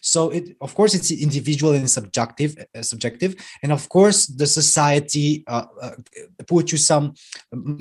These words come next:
measurements, uh, where, like, house, family, blah, blah, blah. But in the same time, at the end of the day, there are people very, uh, uh, happy, uh, and, uh, they, they, um, feel about themselves successful,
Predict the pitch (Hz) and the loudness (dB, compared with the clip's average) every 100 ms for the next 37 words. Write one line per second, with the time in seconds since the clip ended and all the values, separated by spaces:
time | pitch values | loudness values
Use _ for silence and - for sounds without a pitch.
0 | 151 160 170 170 170 170 185 190 - - | 2 4 6 6 6 6 6 4 2 0
1 | - 127 - 131 139 139 131 131 - - | -2 -4 -2 2 4 4 4 -2 -4 -6
2 | 143 151 151 - 147 147 147 131 139 139 | -2 -2 -2 -2 0 2 0 0 0 2
3 | 165 196 185 - - - 180 180 180 175 | 4 4 4 0 -16 -4 2 4 4 2
4 | 196 196 185 185 185 165 165 202 165 165 | 2 4 4 2 0 -2 2 2 4 2
5 | 165 185 175 165 151 175 170 160 - - | 4 2 2 2 4 4 4 2 -4 -20
6 | - - 131 127 120 - 117 104 - - | -20 -4 0 0 -2 -6 -6 -4 -2 2
7 | 214 214 165 147 139 - _ 131 131 127 | 4 4 0 0 -2 -8 _ 0 2 0
8 | 127 135 131 131 - 123 113 143 143 - | 0 0 0 -4 -6 -8 0 2 0 -4
9 | - 117 127 127 - _ _ _ _ _ | -10 -4 -4 -4 -10 _ _ _ _ _
10 | _ _ 123 110 98 - - 190 220 165 | _ _ -8 -8 -10 -16 -2 4 4 6
11 | 151 120 123 - 135 120 - - - 127 | 4 2 -2 0 0 0 -2 0 0 -2
12 | - 233 | -2 -4